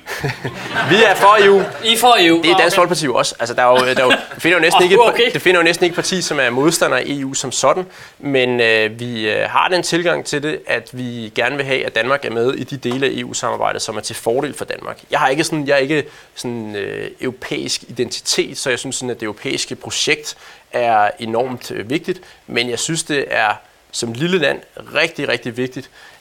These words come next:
Speaker 1: at man er med i noget samarbejde, fordi, øh, ellers så kan man godt stå med højt hævet fane, øh, på en eller anden klippetop,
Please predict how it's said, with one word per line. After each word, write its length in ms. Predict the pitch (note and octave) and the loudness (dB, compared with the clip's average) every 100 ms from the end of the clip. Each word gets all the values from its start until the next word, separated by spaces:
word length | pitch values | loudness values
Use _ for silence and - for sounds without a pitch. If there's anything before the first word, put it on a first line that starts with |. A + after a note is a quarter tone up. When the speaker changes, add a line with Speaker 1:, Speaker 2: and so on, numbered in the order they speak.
| - | -6
Speaker 1:
at 220 | A#2 A2 | -4 -4
man 220 | A2+ A2 | -2 0
er 60 | G#2+ | 0
med 240 | G#2+ A#2 | 0 0
i 40 | B2 | 0
noget 140 | G#2+ | 0
samarbejde, 480 | G#2+ G#2 A#2 G#2+ G#2 | -2 -2 0 -2 -4
fordi, 480 | - G#2 A2 G2+ - - | -12 -14 -14 -16 -20 -16
øh, 60 | - - - | -14 -14 -12
ellers 200 | C3 C3 - | -4 -2 -2
så 80 | |
kan 80 | C#3+ | -2
man 80 | B2+ | 0
godt 160 | B2 B2+ | 0 0
stå 380 | - C3+ - - | 0 0 -2 -4
med 300 | B2 A2 A2 | -2 0 0
højt 260 | A#2+ B2+ | 0 0
hævet 240 | B2 B2+ C3 | 2 2 2
fane, 320 | A#2+ B2 D3+ D3 - - - - | 0 0 -4 -10 -20 -20 -18 -6
øh, 180 | A2 A2 | -4 -2
på 100 | C3 | -2
en 60 | |
eller 60 | A#2+ | -2
anden 140 | A#2+ | -4
klippetop, 540 | A#2+ C3+ C#3+ - A2 | -6 -8 -6 -4 -4